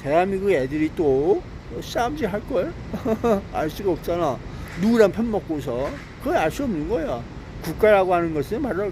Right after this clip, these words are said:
그런 거라고. 대한민국을 너무 물러보지 마. 그래도 그들에게는 이치가 있어. 어? 생각하는 머리가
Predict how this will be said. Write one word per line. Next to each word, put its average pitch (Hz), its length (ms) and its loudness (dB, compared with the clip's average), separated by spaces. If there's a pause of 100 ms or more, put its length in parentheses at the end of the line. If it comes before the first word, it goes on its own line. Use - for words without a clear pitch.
(120)
그런 131 240 -4
거라고. 165 400 -4 (580)
대한민국을 160 640 4
너무 135 200 2
물러보지 143 680 4
마. 156 180 -4 (1800)
그래도 147 280 4
그들에게는 147 840 4 (440)
이치가 285 480 6
있어. 202 340 0
어? 185 640 2 (200)
생각하는 220 640 4
머리가 143 680 2